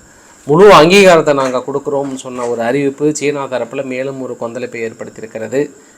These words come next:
இந்தியா தரப்புல என்ன விதமான ஆதரவு, பாகிஸ்தான் நடந்த தாக்குதலுக்கும், இந்தியா காஷ்மீருக்குள்ள நடந்த தாக்குதலுக்கும் பெரிய அளவுக்கான தொடர்புபடுத்தும் விதமான தகவல்கள் வந்து கொண்டிருக்கிறது. அதை தாண்டி சுற்றி இருக்கக்கூடிய அரசியல் நிகழ்வுகள், சர்ச்சைக்குரிய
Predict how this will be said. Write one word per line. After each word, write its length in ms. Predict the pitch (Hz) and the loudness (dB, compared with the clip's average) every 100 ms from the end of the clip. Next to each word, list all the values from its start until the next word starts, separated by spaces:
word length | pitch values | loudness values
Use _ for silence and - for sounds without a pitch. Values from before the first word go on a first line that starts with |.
| _ | _
இந்தியா 260 | 127 135 143 | -6 2 2
தரப்புல 280 | 123 117 117 | 2 -4 -4
என்ன 280 | 110 120 127 | -6 -6 -8
விதமான 320 | 120 113 110 | -8 -8 -6
ஆதரவு, 480 | 110 117 117 120 143 | -6 -6 -6 -6 -4
பாகிஸ்தான் 560 | - 135 151 - 131 | -2 -2 -4 -8 -8
நடந்த 240 | 117 113 113 | -10 -12 -10
தாக்குதலுக்கும், 720 | 113 127 - 123 120 127 117 | -6 -6 -6 -10 -10 -10 -10
இந்தியா 260 | 123 135 131 | -6 -2 -2
காஷ்மீருக்குள்ள 640 | 131 127 143 139 131 123 | -2 -6 -6 -10 -6 -6
நடந்த 240 | 117 113 113 | -6 -8 -6
தாக்குதலுக்கும் 640 | 123 127 151 135 113 123 | -2 -2 -4 -10 -10 -12
பெரிய 280 | 131 139 127 | -8 -4 -4
அளவுக்கான 480 | 123 120 120 123 113 - - - | -6 -6 -8 -8 -10 -20 -20 -2
தொடர்புபடுத்தும் 580 | 165 170 208 180 170 151 | 4 8 8 6 4 2
விதமான 340 | 147 139 131 123 | 2 2 2 0
தகவல்கள் 460 | 127 127 151 139 | 2 2 2 2
வந்து 200 | 123 123 | -2 -6
கொண்டிருக்கிறது. 720 | 120 113 113 113 117 139 165 | -8 -8 -10 -8 -6 -6 -6
அதை 220 | 120 123 131 | -6 -8 -6
தாண்டி 280 | 139 147 | -6 -8
சுற்றி 320 | 151 143 147 147 | -10 -12 -6 -6
இருக்கக்கூடிய 440 | 117 120 117 123 | -6 -8 -8 -4
அரசியல் 440 | 120 117 127 135 | -2 -2 -4 -8
நிகழ்வுகள், 500 | 120 120 127 120 131 | -12 -12 -10 -8 -8
சர்ச்சைக்குரிய 840 | 160 135 - 190 185 180 190 226 | -2 -2 0 0 2 4 6 4